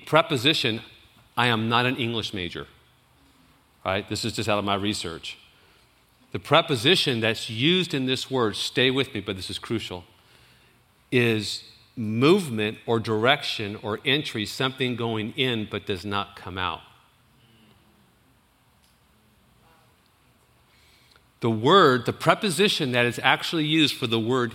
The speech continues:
"in" means becoming the possession of, the coming under the protection of the triune God. Into here means movement from outside to inside the very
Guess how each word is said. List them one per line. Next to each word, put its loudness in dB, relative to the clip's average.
"in" -4
means 4
becoming 0
the 0
possession -2
of, -6
the -4
coming 2
under 4
the 0
protection -2
of 4
the -6
triune 0
God. -2
Into 4
here 2
means -2
movement -2
from -6
outside 0
to -8
inside -2
the -4
very -4